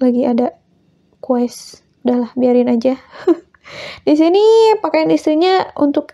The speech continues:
Asih lumayan cukup banyak, jadi bisa milih. Dan aku mau nyu-,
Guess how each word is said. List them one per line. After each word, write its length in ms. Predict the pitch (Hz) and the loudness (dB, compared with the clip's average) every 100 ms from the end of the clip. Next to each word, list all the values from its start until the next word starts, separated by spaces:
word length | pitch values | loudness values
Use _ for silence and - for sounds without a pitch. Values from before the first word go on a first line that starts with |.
| _ | _
Asih 480 | - 262 - 320 330 311 | -10 -8 0 0 0 0
lumayan 240 | 262 262 | 2 2
cukup 320 | 254 262 240 | 0 -2 -2
banyak, 320 | 240 240 311 311 | 0 0 -2 0
jadi 160 | 269 | 0
bisa 240 | 269 269 254 | 0 0 0
milih. 400 | 247 262 349 - _ _ _ _ _ _ _ - - - _ _ | 0 0 0 -4 _ _ _ _ _ _ _ -20 -20 -20 _ _
Dan 240 | 277 277 294 277 | -2 -2 -2 -6
aku 480 | 294 - - 330 | -6 -8 -2 0
mau 640 | 339 285 247 247 262 294 302 | 2 2 2 2 4 4 2
nyu-, 340 | 302 285 269 | 2 0 -2